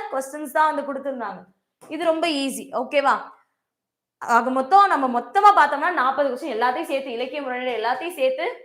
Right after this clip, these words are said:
நாற்பது கொஸ்டின் கண்டிப்பா பாஸ் பண்ற அளவுக்கு நம்ம எடுத்துட முடியும், சரியா? அதுக்கப்புறம் நம்ம ஜி எஸ் அதெல்லாம் எவ்வளவு எடுத்திருக்கோமோ, so அதை பொறுத்து தான். ஓகேவா? So இனிமேலு நம்ம புக்கை மட்டுமே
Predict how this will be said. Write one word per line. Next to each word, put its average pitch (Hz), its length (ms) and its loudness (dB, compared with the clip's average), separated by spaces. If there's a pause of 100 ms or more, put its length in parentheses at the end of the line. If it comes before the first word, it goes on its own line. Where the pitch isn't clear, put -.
(440)
நாற்பது 359 360 4 (100)
கொஸ்டின் 262 280 -2
கண்டிப்பா 294 300 2 (160)
பாஸ் 330 360 6
பண்ற 320 240 2
அளவுக்கு 320 300 -2
நம்ம 240 200 -6
எடுத்துட 254 300 -4
முடியும், 190 320 -10
சரியா? 214 240 2 (520)
அதுக்கப்புறம் 339 500 2
நம்ம 302 140 2 (160)
ஜி 269 100 -4 (100)
எஸ் 262 180 2 (240)
அதெல்லாம் 226 340 2
எவ்வளவு 226 220 -2
எடுத்திருக்கோமோ, 214 500 -2 (140)
so 269 60 -4 (100)
அதை 214 100 -6 (100)
பொறுத்து 220 260 -6 (100)
தான். 294 160 2 (540)
ஓகேவா? 277 340 2 (320)
So 330 60 -8 (120)
இனிமேலு 403 500 0
நம்ம 311 140 -2 (1120)
புக்கை 254 260 2
மட்டுமே 294 300 0